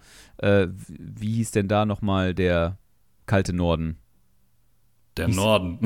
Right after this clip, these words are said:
Speaker 1: hieß es nicht, äh, gab's nicht, gab's da nicht auch, <laughs> echt jetzt? Gab's da nicht auch irgendwie so 'n, so 'n epischen Namen?
Speaker 2: Ich,
Speaker 1: Hieß
Speaker 2: boah, ist
Speaker 1: es
Speaker 2: schon
Speaker 1: nicht
Speaker 2: länger
Speaker 1: einfach,
Speaker 2: her,
Speaker 1: hieß
Speaker 2: dass
Speaker 1: es
Speaker 2: ich, ich
Speaker 1: einfach
Speaker 2: hab
Speaker 1: nur der Norden? Come on.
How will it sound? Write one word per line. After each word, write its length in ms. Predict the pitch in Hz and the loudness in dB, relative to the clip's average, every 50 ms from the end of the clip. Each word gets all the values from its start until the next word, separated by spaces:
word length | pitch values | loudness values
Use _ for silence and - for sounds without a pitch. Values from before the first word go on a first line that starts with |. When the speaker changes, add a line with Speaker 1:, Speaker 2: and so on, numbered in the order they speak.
| - - - - - - | 2 4 2 2 0 0
Speaker 1:
hieß 160 | 104 104 - | -2 -2 0
es 100 | 113 - | 0 0
nicht, 240 | 127 110 - 127 127 | 2 2 2 2 2
äh, 260 | 95 95 92 101 98 | 2 2 2 4 4
gab's 260 | 98 110 123 - - | 4 4 2 2 -2
nicht, 120 | 123 113 | -4 -2
gab's 200 | - 120 123 - | 0 0 0 2
da 80 | - 117 | 0 -2
nicht 200 | 110 - - - | -2 0 4 6
auch, 100 | - - - - | 6 6 6 2
<laughs> 60 | - 104 | -4 -8
echt 220 | - 123 - - | -8 -8 -8 -8
jetzt? 240 | 160 185 - - - | -8 -8 -10 -4 0
Gab's 180 | - 127 127 | 0 2 4
da 80 | 127 127 | 4 2
nicht 160 | 127 123 127 | 2 2 0
auch 100 | - 131 | 0 0
irgendwie 240 | 135 127 123 123 120 | -2 -4 -2 0 0
so 80 | 127 127 | 2 2
'n, 100 | 123 120 123 - - - - | 0 0 -2 -4 -8 -14 -6
so 100 | - 117 | -4 -4
'n 80 | 107 95 | -4 -2
epischen 380 | - 127 120 135 120 123 113 | -2 -2 -2 -2 -2 -2 -2
Namen? 320 | 107 110 117 127 143 160 - _ _ _ _ _ _ _ _ _ _ - - - - - 151 151 - - - - - - - - - - _ _ | -2 -2 -2 -2 -4 -6 -8 _ _ _ _ _ _ _ _ _ _ -18 -8 -4 -4 -2 -2 -4 -6 -10 -10 -12 -12 -12 -14 -14 -16 -20 _ _
Speaker 2:
Ich, 200 | 127 117 101 - | 2 2 2 0
Speaker 1:
Hieß 140 | - - - _ _ _ - - - - _ _ _ _ _ _ _ | -4 -10 -18 _ _ _ -20 -20 -20 -20 _ _ _ _ _ _ _
Speaker 2:
boah, 200 | 135 120 110 110 | 2 4 6 6
ist 80 | 110 - | 6 6
Speaker 1:
es 60 | 117 | 6
Speaker 2:
schon 100 | 120 117 | 6 8
Speaker 1:
nicht 60 | 113 117 | 8 8
Speaker 2:
länger 180 | 127 127 127 | 8 8 8
Speaker 1:
einfach, 120 | 120 117 120 | 8 8 8
Speaker 2:
her, 120 | 127 127 | 8 8
Speaker 1:
hieß 120 | 127 123 | 6 6
Speaker 2:
dass 100 | 113 - | 4 4
Speaker 1:
es 100 | 120 113 | 2 2
Speaker 2:
ich, 60 | - - | 4 4
ich 80 | 127 | 4
Speaker 1:
einfach 220 | 165 - - 160 - | 4 4 4 2 2
Speaker 2:
hab 80 | 123 | 4
Speaker 1:
nur 200 | 156 156 170 165 | 6 8 8 8
der 180 | 131 110 92 85 | 8 6 4 2
Norden? 720 | 85 87 90 92 85 104 127 156 180 185 208 208 - _ | 2 0 0 2 4 6 6 6 6 4 0 -4 -4 _
Come 300 | - - - 120 101 90 80 | 0 2 4 4 2 2 0
on. 280 | 76 73 71 73 - | -4 -8 -10 -14 -16